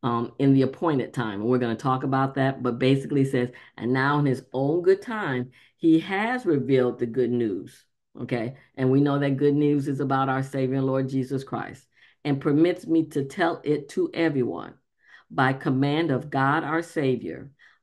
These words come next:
I have been trusted to do this work for him. Okay,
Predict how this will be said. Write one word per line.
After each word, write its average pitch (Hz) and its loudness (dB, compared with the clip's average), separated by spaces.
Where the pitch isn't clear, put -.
I 131 2
have 139 -2
been 117 -4
trusted - -6
to 139 -4
do 147 4
this 135 2
work 123 -4
for 123 -6
him. 113 -8
Okay, 113 -4